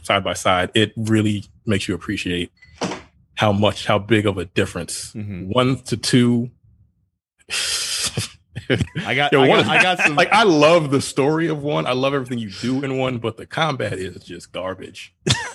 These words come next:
Speaker 1: Like, it's terrible.
Speaker 2: I got
Speaker 1: It's
Speaker 2: some
Speaker 1: not,
Speaker 2: Mass
Speaker 1: it's
Speaker 2: Effect
Speaker 1: not
Speaker 2: three
Speaker 1: really
Speaker 2: hot
Speaker 1: good.
Speaker 2: takes on the episode today, so we'll see.
Speaker 1: Uh, I haven't
Speaker 2: We'll
Speaker 1: gotten
Speaker 2: see
Speaker 1: to
Speaker 2: when we
Speaker 1: three
Speaker 2: get
Speaker 1: yet, so I don't remember how three plays that well, but I, I do remember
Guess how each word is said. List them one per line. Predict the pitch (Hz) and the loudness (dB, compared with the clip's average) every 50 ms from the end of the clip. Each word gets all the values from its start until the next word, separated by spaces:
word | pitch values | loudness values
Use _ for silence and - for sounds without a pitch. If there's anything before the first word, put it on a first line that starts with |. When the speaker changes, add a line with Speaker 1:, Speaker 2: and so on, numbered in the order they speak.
| 240 151 - | 0 4 4
Speaker 1:
Like, | 160 156 220 | 4 4 4
it's | 214 - | 2 0
terrible. | - - - 113 123 110 - 90 87 82 - - | 0 -2 2 2 2 2 0 -4 -12 -12 -2 -2
Speaker 2:
I | 127 147 | 0 2
got | 165 180 170 | 4 4 4
Speaker 1:
It's | 127 | 4
Speaker 2:
some | - 226 | 4 4
Speaker 1:
not, | 202 202 - | 4 4 4
Speaker 2:
Mass | 170 160 | 2 2
Speaker 1:
it's | - | 2
Speaker 2:
Effect | 165 117 | 2 2
Speaker 1:
not | - - | 2 4
Speaker 2:
three | - - | 4 4
Speaker 1:
really | 117 113 | 4 4
Speaker 2:
hot | 110 | 2
Speaker 1:
good. | 95 87 | 2 0
Speaker 2:
takes | 90 92 87 - - | -2 -4 -6 -6 -8
on | 104 87 | -8 -8
the | 87 87 | -8 -10
episode | 90 87 87 92 - 87 80 80 | -10 -10 -12 -12 -12 -12 -12 -12
today, | - 90 85 78 80 | -12 -14 -14 -14 -16
so | - - - | -18 -18 -20
we'll | 80 82 87 92 | -20 -18 -12 -4
see. | 110 120 | -2 0
Speaker 1:
Uh, | 110 92 90 87 | 0 0 0 0
I | 113 123 | 0 2
haven't | 110 135 135 135 | 4 4 4 4
Speaker 2:
We'll | 127 | 4
Speaker 1:
gotten | 127 135 127 117 | 2 2 2 0
Speaker 2:
see | 110 - | -4 -4
Speaker 1:
to | 110 | -4
Speaker 2:
when | |
we | 117 107 | -6 -4
Speaker 1:
three | |
Speaker 2:
get | 104 | -4
Speaker 1:
yet, | 101 92 | -6 -6
so | - - | -2 0
I | 107 | 2
don't | 117 123 127 | 2 2 0
remember | 120 113 113 117 107 98 | 0 0 0 2 2 2
how | 95 95 92 | 2 2 0
three | - - 110 101 98 95 | 0 -4 -6 -4 -4 -4
plays | - - 104 98 104 110 104 101 | -4 -4 -4 -2 -2 -2 0 2
that | 110 110 - | 2 2 2
well, | 107 110 110 113 113 | 2 -2 -2 -2 -4
but | 107 98 101 101 | -2 -2 2 2
I, | 98 101 - - | 2 2 2 0
I | 101 98 | -2 0
do | 98 107 113 | 2 2 2
remember | 113 110 104 113 101 101 95 95 92 90 | 2 2 0 0 -2 -2 -2 -4 -6 -6